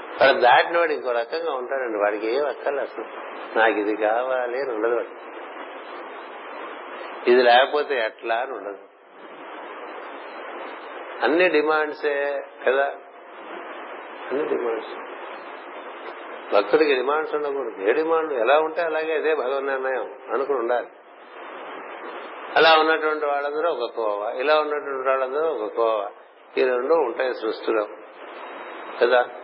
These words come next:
అందుకని ఇక్కడ ఏం చెప్తున్నారంటే, సగభాగం జీవితమైన వాళ్ళు అటు చూస్తుంటే మళ్ళీ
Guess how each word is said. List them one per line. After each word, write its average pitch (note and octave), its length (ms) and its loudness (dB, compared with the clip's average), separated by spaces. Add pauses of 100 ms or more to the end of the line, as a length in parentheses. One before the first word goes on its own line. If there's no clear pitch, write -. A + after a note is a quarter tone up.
(680)
అందుకని D#3 500 6
ఇక్కడ C3 180 -2
ఏం C#3+ 120 -2
చెప్తున్నారంటే, D3 960 -2 (2250)
సగభాగం C#3+ 720 6
జీవితమైన D#3+ 560 0
వాళ్ళు D#3 220 0
అటు B2+ 340 -2 (120)
చూస్తుంటే D3+ 920 0 (760)
మళ్ళీ D3+ 300 8